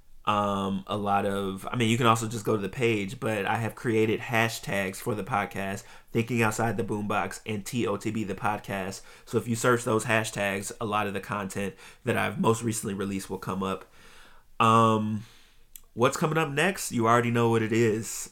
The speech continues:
The trailer dropped. The Back in the Day Tournament Volume two kicks off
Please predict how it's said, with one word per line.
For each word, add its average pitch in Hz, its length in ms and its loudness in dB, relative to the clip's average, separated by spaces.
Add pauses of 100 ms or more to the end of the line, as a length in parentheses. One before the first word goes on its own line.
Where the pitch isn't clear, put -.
(200)
The - 160 -10
trailer 123 400 2
dropped. 113 600 2 (260)
The 117 160 -6
Back 123 300 2
in 131 100 -2
the 123 80 0
Day 120 200 4
Tournament 120 440 -2
Volume 110 320 -2
two 147 480 -4 (340)
kicks 127 300 -4
off 104 400 0